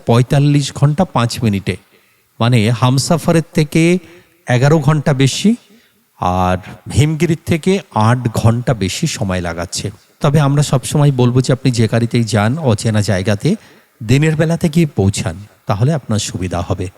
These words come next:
এরপরে কোন ট্রেনে আপনি যাবেন সেটা আপনি আপনার সুবিধা এবং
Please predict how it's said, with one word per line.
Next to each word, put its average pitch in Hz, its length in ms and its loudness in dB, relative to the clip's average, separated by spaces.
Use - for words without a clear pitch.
এরপরে 160 360 2
কোন 127 240 2
ট্রেনে 135 280 2
আপনি 127 240 -2
যাবেন 113 380 0
সেটা 107 340 -4
আপনি 113 340 -2
আপনার 113 360 2
সুবিধা 127 380 2
এবং 110 160 2